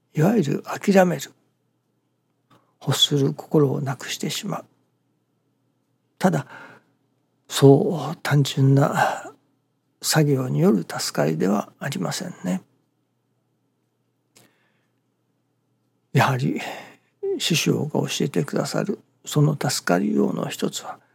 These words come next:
泥の心であろうと思いますね。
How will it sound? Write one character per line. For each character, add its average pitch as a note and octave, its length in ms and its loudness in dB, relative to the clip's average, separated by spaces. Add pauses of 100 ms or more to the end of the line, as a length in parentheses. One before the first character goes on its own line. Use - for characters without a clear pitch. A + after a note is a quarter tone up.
(380)
泥 C#3 220 6
の E3 160 6
心 - 460 -2 (440)
で D#3+ 280 -2
あ B2+ 120 0
ろ C#3 200 -2
う C#3 80 -12
と - 100 -14
思 A#2+ 240 -6
い F3+ 100 -8
ま D3+ 140 -8
す - 180 -10
ね。 D3+ 200 -8